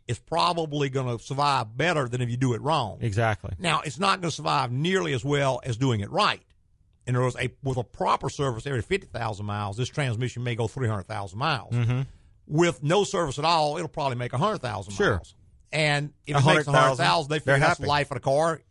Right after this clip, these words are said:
Speaker 1: Everybody ought to be happy.
Speaker 2: Right.
Speaker 1: An improper service at fifty thousand miles could take transmission out at,
Speaker 2: At
Speaker 1: at
Speaker 2: fifty-one.
Speaker 1: fifty-five or
Speaker 2: Yeah. <laughs>
Speaker 1: fifty-one. Yeah.
Speaker 2: Yeah.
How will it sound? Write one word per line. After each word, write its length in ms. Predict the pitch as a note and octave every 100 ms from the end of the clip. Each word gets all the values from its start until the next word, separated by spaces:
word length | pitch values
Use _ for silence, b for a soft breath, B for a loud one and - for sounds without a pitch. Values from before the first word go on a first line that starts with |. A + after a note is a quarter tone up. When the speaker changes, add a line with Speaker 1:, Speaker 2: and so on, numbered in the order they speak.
| -
Speaker 1:
Everybody 360 | C#3 C3 B2+
ought 100 | B2
to 60 | A#2
be 80 | A#2
happy. 400 | F3+ F3 - E2+
Speaker 2:
Right. 300 | G2+ A2 F#2 - -
Speaker 1:
An 120 | C#3 C#3+
improper 580 | F#3+ B3 G#3 F3 D3 C3
service 380 | - D3+ C3+ B2
at 80 | A2
fifty 220 | G3+ G3+
thousand 400 | C3+ B2 A#2+ A2
miles 340 | A#2 A#2 A2+
could 160 | - C3
take 220 | D3+ C3
transmission 540 | - B2+ F#2+ B2 A2+ B2
out 180 | A#2+
at, 120 | A2 -
Speaker 2:
At 60 |
Speaker 1:
at 80 | A2+
Speaker 2:
fifty-one. 520 | D#3 C#3+ C3+ E3+ D#3+
Speaker 1:
fifty-five 120 | A2 A2
or 80 | C3
Speaker 2:
Yeah. 120 | D3+
<laughs> 0 |
Speaker 1:
fifty-one. 460 | C3 D#3+ G3 D#3+
Yeah. 200 | D#3 E3
Speaker 2:
Yeah. 200 | E3 D#3